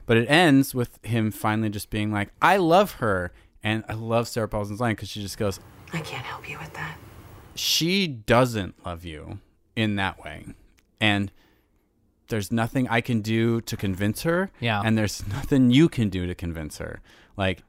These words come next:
Speaker 1: that is your problem.
Speaker 3: <laughs> Yeah.
Speaker 1: And, uh, I just like that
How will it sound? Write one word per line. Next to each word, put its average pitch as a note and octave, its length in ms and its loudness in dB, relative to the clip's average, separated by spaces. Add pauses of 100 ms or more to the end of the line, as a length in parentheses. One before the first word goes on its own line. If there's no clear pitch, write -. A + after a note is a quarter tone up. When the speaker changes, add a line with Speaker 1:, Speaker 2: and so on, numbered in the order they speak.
(500)
Speaker 1:
that B2 460 4
is A2 280 -2
your A#2 480 2
problem. A2 560 -2
Speaker 3:
<laughs> - 520 -10
Yeah. E3+ 340 6 (400)
Speaker 1:
And, A#2 600 2 (100)
uh, G2+ 580 4 (1120)
I A#2+ 60 4
just F3 260 -2
like F3 260 4
that E3+ 320 4